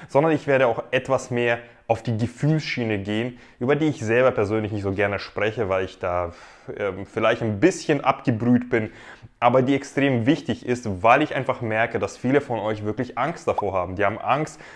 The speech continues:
vor dem Beginn, ähm, vor dem Einstieg als Assistenzarzt und ich kann es nach-, nachvollziehen und ich kann euch die Angst nicht wirklich nehmen.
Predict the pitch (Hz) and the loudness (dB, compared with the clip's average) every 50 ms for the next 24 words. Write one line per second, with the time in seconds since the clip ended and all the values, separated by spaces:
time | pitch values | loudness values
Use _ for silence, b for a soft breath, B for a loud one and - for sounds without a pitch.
0 | B B - - - 135 147 151 151 139 123 117 120 107 98 104 110 117 120 120 | B B -20 0 4 6 6 6 6 4 2 2 0 0 0 0 0 0 -2 -4
1 | 120 B B B B B B _ 110 110 107 107 110 107 107 107 110 - - - | -8 B B B B B B _ 0 0 2 2 0 -2 -2 -4 -6 -8 -12 -6
2 | - - 117 113 113 - 104 113 120 120 - - 113 95 90 - - 101 - - | 0 2 2 2 2 0 -2 -2 -2 -2 -4 -6 -6 -4 -6 -6 -6 -10 -12 -12
3 | - - 120 127 139 139 - 143 131 - 113 113 120 117 - - 143 135 139 135 | -4 -2 -2 0 0 0 -2 -2 -2 -2 -2 -4 -4 -6 -4 -4 -2 -2 -2 -4
4 | - - 131 127 120 127 123 - - 120 117 127 143 - - - 151 147 139 - | -6 -6 -2 0 0 -2 -2 -4 -2 2 4 4 4 4 2 0 0 0 0 -2
5 | - - 135 135 135 131 131 123 131 120 - - - - - 123 127 135 - - | -4 -2 -2 -2 -2 -4 -4 -4 -4 -6 -8 -10 -12 -6 0 0 0 0 0 -2
6 | 120 120 120 120 120 - b b b b b b b _ 120 131 - - 113 123 | 0 0 0 0 -2 -6 b b b b b b b _ -6 -6 -2 -2 -2 -2
7 | 123 110 - - 110 - - 113 104 - - 104 - - - 113 110 120 127 131 | -2 -6 -8 -10 -10 -8 -4 -4 -6 -4 -4 -8 -10 -8 -6 -4 -2 -2 -2 0
8 | 139 131 127 131 | -2 -2 -4 -6